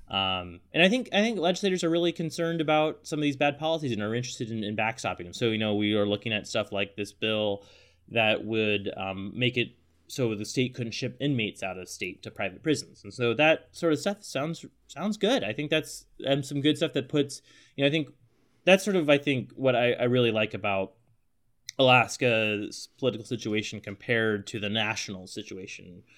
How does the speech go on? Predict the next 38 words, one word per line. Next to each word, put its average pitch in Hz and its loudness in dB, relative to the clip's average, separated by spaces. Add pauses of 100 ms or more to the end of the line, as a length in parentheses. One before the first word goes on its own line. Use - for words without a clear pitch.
(220)
we 95 -6
have, 92 -4
where, 101 -2 (480)
you 127 -2
know, 123 4
we 131 8
don't 175 4
have 160 4
a 123 6
Republican 127 0
Party 120 0
that 110 2
is 107 -2
completely, 120 -4 (480)
um, 101 2
subservient 120 0
to 110 -2
the 98 -4
executive, 120 -2
right? 95 -2
We 110 -2
don't, 117 0
we, 113 -4
they 107 0
are 113 2
still 127 4
interested 123 -2
in 104 -4 (160)
exerting 113 -4
some 117 -6
kind 110 0
of 104 -4
oversight 104 2
and 101 -12
some 110 -8
kind 101 -2
of, 95 -6
like, 95 -6